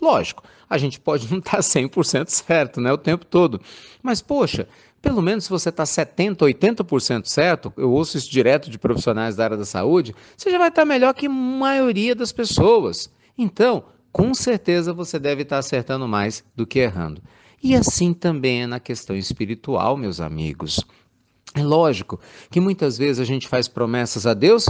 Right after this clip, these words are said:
que a gente não cumpre. A gente às vezes quer ser um ser humano que a gente ainda não é. Nós desejamos ter uma vida que a gente ainda não tem.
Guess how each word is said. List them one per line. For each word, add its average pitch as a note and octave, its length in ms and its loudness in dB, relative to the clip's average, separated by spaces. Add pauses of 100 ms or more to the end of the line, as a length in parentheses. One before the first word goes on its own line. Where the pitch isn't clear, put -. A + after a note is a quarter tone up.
(220)
que - 80 -12
a F3+ 60 0
gente D3 260 -4
não D3+ 100 -2
cumpre. A#2+ 600 -2 (300)
A C3+ 100 2
gente D#3+ 260 0
às C3+ 140 0
vezes C3 400 -2
quer E3 260 0
ser D#3 280 -2
um D3 80 -2
ser C#3 240 2
humano G#3+ 400 2
que - 160 -8
a D3+ 40 0
gente D3 300 -4
ainda B3 400 4 (160)
não A#2+ 420 0
é. A#2 300 -2 (320)
Nós D#3+ 180 0
desejamos E3+ 680 0
ter F3+ 160 0
uma D3 180 -2
vida C#4+ 380 -2 (180)
que - 100 -6
a A3+ 80 0
gente E3 320 -2
ainda C3 300 2
não B2+ 220 0
tem. G2 340 -2